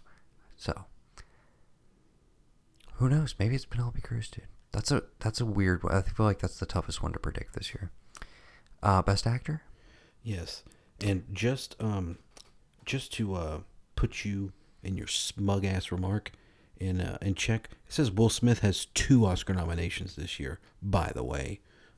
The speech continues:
Speaker 2: So
Speaker 1: Well,
Speaker 2: I'm
Speaker 1: 'cause
Speaker 2: just
Speaker 1: he's
Speaker 2: reading the
Speaker 1: nominated as a
Speaker 2: numbers.
Speaker 1: producer.
Speaker 2: Doesn't matter. Two Oscar nominations.
Speaker 1: Okay. I, I gotcha.
Speaker 2: Yeah.
Speaker 1: Okay.
Speaker 2: Yeah, actors can only have one, sure, but they could be other things, Noah. They're not, they're people
Speaker 1: They
Speaker 2: too.
Speaker 1: can be multifaceted.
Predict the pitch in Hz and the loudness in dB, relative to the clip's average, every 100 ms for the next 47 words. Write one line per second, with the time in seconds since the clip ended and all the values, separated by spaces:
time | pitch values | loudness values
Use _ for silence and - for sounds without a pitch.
0 | _ - _ - - _ - 76 - 107 | _ -20 _ -20 -20 _ -6 -4 0 2
1 | 127 156 113 151 90 139 113 117 120 113 | 4 6 6 6 4 4 2 0 0 0
2 | 151 - 107 110 - _ _ - 104 87 | 0 -2 -6 -12 -18 _ _ -6 -4 0
3 | 104 175 170 - - - 131 156 - 214 | 0 0 -2 -6 -2 4 4 4 0 0
4 | 185 104 92 - 113 127 - 123 113 127 | 2 2 0 -2 -2 -2 -2 -2 0 -2
5 | 113 - _ _ 107 110 - _ - - | -6 -16 _ _ -6 -6 -6 _ -18 -8
6 | 107 101 107 - - 131 151 95 151 107 | -6 -4 -6 -8 -4 -2 -2 -4 -10 -14
7 | - - - - 147 135 - 120 - 139 | -14 -16 -18 -2 0 2 2 2 6 6
8 | - 98 95 87 92 90 120 98 - - | 6 4 4 4 2 4 4 4 2 2
9 | 107 82 - - - - - 98 101 - | 2 0 -8 -20 -20 -8 -4 -2 0 2
10 | 98 - 101 95 92 90 90 - _ - | 2 4 2 2 -2 -2 -4 -8 _ -8
11 | - - - - 92 95 92 95 - 104 | -2 -2 -2 -2 0 0 0 0 2 0
12 | 95 107 85 85 92 87 90 87 - - | 0 0 0 0 -2 -2 -8 -6 -8 -10
13 | - - - - - - | -18 -12 -10 -8 -10 -12